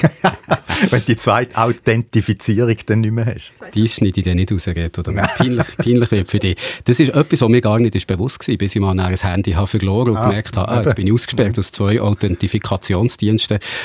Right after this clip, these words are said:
Speaker 2: Und ja, das ist wirklich auch noch ein wichtiger Tipp, dass man da Backups machen sollte. Und das ist etwas, was ich immer noch nicht richtig gemacht habe, obschon ich eigentlich schon mal in Hammer reingelaufen bin.
Speaker 1: Du bist einfach nicht lernfähig,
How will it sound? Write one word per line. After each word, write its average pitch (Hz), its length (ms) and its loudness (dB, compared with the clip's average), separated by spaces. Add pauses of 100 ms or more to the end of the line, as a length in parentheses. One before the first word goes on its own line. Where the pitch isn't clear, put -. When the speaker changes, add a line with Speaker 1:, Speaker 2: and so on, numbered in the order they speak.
(120)
Speaker 2:
Und 90 180 0
ja, 104 160 2
das 110 180 0
ist - 80 -6
wirklich 113 220 2
auch 110 80 2
noch 107 100 4
ein 92 60 2
wichtiger 95 420 -2
Tipp, 113 220 -4
dass 90 180 0
man 92 80 2
da 82 140 0
Backups - 560 -4 (120)
machen 110 140 0
sollte. - 260 2
Und 95 140 0
das 98 100 2
ist 113 120 2
etwas, 127 340 2
was 98 140 2
ich 101 120 2
immer 131 180 4
noch 120 100 4
nicht 113 120 2
richtig 107 340 -4
gemacht 95 280 0
habe, 98 60 -2
obschon 92 260 -2
ich 104 100 2
eigentlich 90 240 -4
schon 87 140 -4
mal 85 140 -2
in 90 120 -4
Hammer 92 280 -2
reingelaufen 92 680 -4
bin. - 80 -6 (920)
Speaker 1:
Du 90 80 -10
bist - 160 -14
einfach - 240 -12
nicht 113 140 -2
lernfähig, 87 600 -4